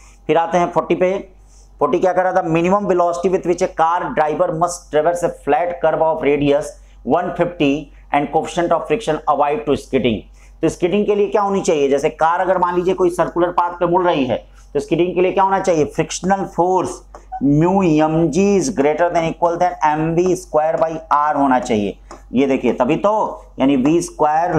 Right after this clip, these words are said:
less than equal than mu g r, यानी v less than equal than root में mu g r, mu रखेंगे, g रखेंगे, r रखेंगे। क्यों? सब कुछ रखते हैं अगर, mu g और r अगर रखते हैं तो यहाँ पर कितनी value आती है?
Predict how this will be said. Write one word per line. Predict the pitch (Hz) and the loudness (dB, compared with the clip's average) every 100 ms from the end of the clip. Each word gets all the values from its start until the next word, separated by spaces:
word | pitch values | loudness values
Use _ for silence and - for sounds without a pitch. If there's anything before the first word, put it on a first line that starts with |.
| 139 | 2
less | 160 127 | 0 0
than | 143 156 147 | -2 -2 -2
equal | 127 - 151 143 | -4 0 0 2
than | 156 156 123 | 2 2 4
mu | 127 143 156 175 165 98 | 2 2 2 2 -2 -2
g | 135 156 156 - | -2 0 -2 0
r, | 139 147 127 - - - 131 | 0 2 -2 -6 -14 -8 -2
यानी | 139 131 | 0 0
v | 107 151 180 196 175 139 | 2 2 2 2 2 2
less | 160 143 120 | 2 0 0
than | 151 | 0
equal | 143 151 151 | 0 0 0
than | 151 139 | 0 2
root | 135 139 | 2 2
में | 147 151 127 120 | 0 2 2 2
mu | 139 170 202 220 233 247 240 - - - - | 4 2 2 2 2 0 -4 -14 -20 -6 -2
g | 117 156 180 - 131 | 0 2 2 2 2
r, | 127 110 - - | 2 0 -4 0
mu | 127 165 | 2 4
रखेंगे, | 175 - 180 185 185 | 2 2 0 2 2
g | 127 165 | 2 2
रखेंगे, | 160 - 165 165 170 156 | 0 -2 -2 0 4 6
r | 139 110 | 6 2
रखेंगे। | - 117 98 95 | -4 -6 -6 -2
क्यों? | - 170 123 - - - - | 0 0 0 -8 -20 -20 -20
सब | - 143 | -4 -2
कुछ | 160 156 | 0 0
रखते | 147 190 | 0 0
हैं | 185 185 | 2 2
अगर, | 185 202 202 - - | 2 -2 -8 -20 -2
mu | 131 160 185 131 | 2 2 2 2
g | 139 185 | 2 2
और | - 160 160 - | 2 0 2 0
r | 160 | 2
अगर | 180 165 | 2 2
रखते | 156 147 156 | 0 0 0
हैं | 147 180 | 0 0
तो | 196 | 2
यहाँ | 151 147 156 | 2 2 2
पर | 160 - | 0 -2
कितनी | 139 - 160 | -4 -2 -2
value | 175 147 139 127 | 0 0 2 0
आती | 120 120 | 0 -2
है? | 117 | -4